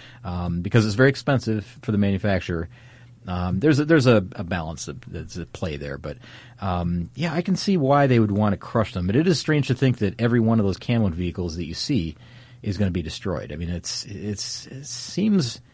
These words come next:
like a huge waste, but, you know, th-, that, those cars are the ones that lead the way for, you know, maybe a million of that car to be produced in, in the future. So,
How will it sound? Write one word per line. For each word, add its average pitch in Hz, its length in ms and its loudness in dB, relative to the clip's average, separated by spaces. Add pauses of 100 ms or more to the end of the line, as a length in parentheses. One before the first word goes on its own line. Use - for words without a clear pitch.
(180)
like 131 160 0
a 120 40 2
huge 127 260 2
waste, 110 380 2
but, 104 260 0
you 110 100 -4
know, 110 120 0
th-, 104 280 -10
that, 113 320 0
those 139 200 4
cars 113 320 4
are 110 40 2
the 104 60 4
ones 101 300 4
that 98 140 0
lead 101 200 2
the 98 80 -2
way 98 200 2
for, 95 380 -2 (280)
you 117 80 2
know, 107 60 6
maybe 104 360 4
a 95 100 -4
million 110 480 2
of 87 100 -2
that 85 200 -6
car 87 280 -2
to 90 100 -8
be 87 120 -4
produced 90 380 -4
in, 82 140 -6 (120)
in 92 180 -6
the 82 60 -8
future. 113 380 -2
So, 90 300 -6